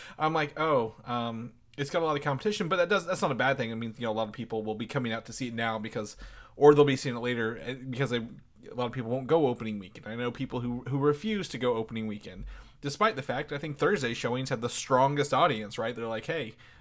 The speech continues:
I wanna be here early to watch this because I wanna avoid spoilers," so they're not, you know, necessarily on their phones or, or ruin it for everybody else. But, you know, I think,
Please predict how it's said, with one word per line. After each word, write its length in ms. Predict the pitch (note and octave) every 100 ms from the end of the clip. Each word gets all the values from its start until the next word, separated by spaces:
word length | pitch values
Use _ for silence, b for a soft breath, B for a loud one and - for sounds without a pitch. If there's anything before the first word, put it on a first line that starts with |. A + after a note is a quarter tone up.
| B
I 120 | C#3+ D3
wanna 320 | A#2+ C#3+ C#3+
be 180 | A#2+ A2+
here 400 | A#2+ A2 G#2+ -
early 380 | A#2+ A2+ G#2 G#2+
to 120 | -
watch 280 | A#2 G2+ -
this 120 | A2
because 220 | - A#2
I 60 | A#2
wanna 280 | A2+ C#3 B2+
avoid 260 | A#2 G#2+
spoilers," 540 | G#2+ - G#2 F#2+ F#2+ -
so 140 | A#2
they're 160 | A2 A2+
not, 260 | A2+ A2 B B B B -
you 120 | A#2
know, 40 |
necessarily 600 | A#2 A#2+ A#2 - A#2+ A2+
on 140 | A2 A2+
their 100 | G#2+
phones 420 | - A2 A2 A2
or, 280 | G#2+ G2+ -
or 60 |
ruin 240 | A2 A#2 A2+
it 80 | G#2+
for 60 |
everybody 340 | A2 A#2 G#2+ G#2
else. 180 | A#2+ A#2+
But, 220 | A2+ A#2
you 120 | A2+
know, 80 | A2+
I 140 | A#2+
think, 320 | C3+ D3 C#3